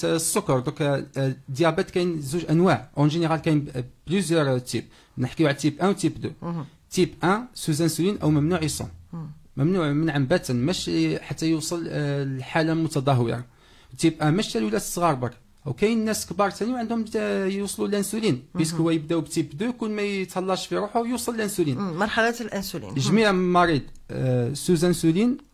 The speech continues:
Speaker 1: لازمو يفطر، مهما يكون، لا شان تاك شبعان لازمك تاكل.
Speaker 2: مم.
Speaker 1: ال-، المريض الثاني، الا كان سو جلوكوفاج ولا سو ريجيم، ماهوش بالدواء خلاص، عنده ريجيم، هذاك يتبع الحالة الصحية تاعو. علاه كي طيح له السكر،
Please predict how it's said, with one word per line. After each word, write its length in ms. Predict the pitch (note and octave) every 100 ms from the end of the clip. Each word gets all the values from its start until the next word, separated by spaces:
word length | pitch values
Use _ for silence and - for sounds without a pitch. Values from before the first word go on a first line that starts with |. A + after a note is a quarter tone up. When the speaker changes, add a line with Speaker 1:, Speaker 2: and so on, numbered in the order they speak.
| _ _ _ _ -
Speaker 1:
لازمو 340 | D3 D#3 F3
يفطر، 300 | F3+ - A2 - - - -
مهما 280 | E3+ G3 F3
يكون، 220 | C3 B2+
لا 80 | E3
شان 320 | - E3 D3+
تاك 200 | F3 D#3+
شبعان 500 | - C3 C3 G3+ G#3+
لازمك 340 | C3 E3+ E3+ -
تاكل. 280 | C#3 - - _ _
Speaker 2:
مم. 100 | D#3 D3+ - -
Speaker 1:
ال-، 240 | C3+ D3
المريض 360 | C#3+ E3 G#3+ B3+
الثاني، 340 | - G#3 F3+
الا 140 | D3 D#3
كان 440 | F3+ F3 F3 E3
سو 200 | D#3+ E3+ E3 D3+ D3
جلوكوفاج 720 | C3+ D#3+ E3 D#3+ D#3 D3+ C#3+
ولا 340 | D3 D3 C#3+ C#3
سو 240 | C3+ D3+
ريجيم، 480 | D3+ C#3 D#3+ C3 - - -
ماهوش 260 | C3 D3+
بالدواء 280 | D3 C#3 D3
خلاص، 260 | D3+ F3 D3+
عنده 240 | D3+ D3+
ريجيم، 320 | D3 B2 A#2+ A2+ - -
هذاك 280 | E3 A#3+ A#3
يتبع 320 | - F#3+ F#3
الحالة 260 | D#3 F#3+
الصحية 360 | F3+ - - F3+
تاعو. 300 | E3+ F#3+ B2+ - - - -
علاه 360 | - F#3+ C#3 - -
كي 160 | E3 - _
طيح 180 | F#3 F3+
له 60 |
السكر، 420 | E3+ - D#3+ B2